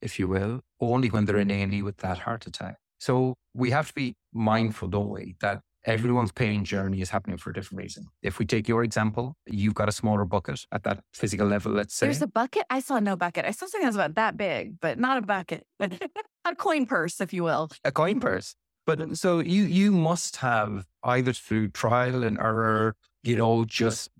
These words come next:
Speaker 1: pure frustration, you must have stumbled across a few things that you have registered, "Okay, yeah, that actually helps. That maybe empties my bucket a little bit.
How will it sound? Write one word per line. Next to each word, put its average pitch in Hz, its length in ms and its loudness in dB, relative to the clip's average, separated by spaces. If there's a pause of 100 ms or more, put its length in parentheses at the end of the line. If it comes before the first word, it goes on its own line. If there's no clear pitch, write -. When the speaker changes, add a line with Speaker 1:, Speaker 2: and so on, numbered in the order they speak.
(100)
Speaker 1:
pure 120 420 2
frustration, 107 1120 0 (100)
you 123 160 0
must 151 380 0
have 120 100 -4
stumbled 113 500 0
across 107 400 -2
a 95 60 -10
few 107 240 0
things 101 480 -2 (160)
that 104 160 0
you 101 220 2
have 90 260 -2
registered, 98 920 0
"Okay, 98 340 0
yeah, 101 300 -2 (160)
that 113 120 2
actually 101 260 -4
helps. - 420 -10 (120)
That 104 160 0
maybe 101 420 0 (360)
empties 107 260 -4
my 95 100 -2
bucket 95 280 -8
a - 20 -8
little 98 160 -8
bit. 95 220 -10